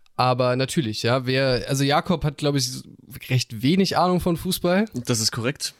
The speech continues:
Speaker 1: Und ich mittlerweile bin auch nicht mehr so im Game drinne. Also, äh, ist es ganz gut, wenn wir uns da vielleicht ein bisschen Professionalität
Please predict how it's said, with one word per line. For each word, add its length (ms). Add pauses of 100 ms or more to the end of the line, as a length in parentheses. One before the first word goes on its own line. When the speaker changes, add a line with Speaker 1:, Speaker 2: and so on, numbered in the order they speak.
(560)
Speaker 1:
Und 380
ich 160
mittlerweile 540
bin 160
auch 160
nicht 140
mehr 120
so 160
im 100
Game 280
drinne. 500
Also, 640
äh, 260 (220)
ist 160
es 100
ganz 200
gut, 100
wenn 140
wir 80
uns 100
da 80
vielleicht 260
ein 40
bisschen 180
Professionalität 960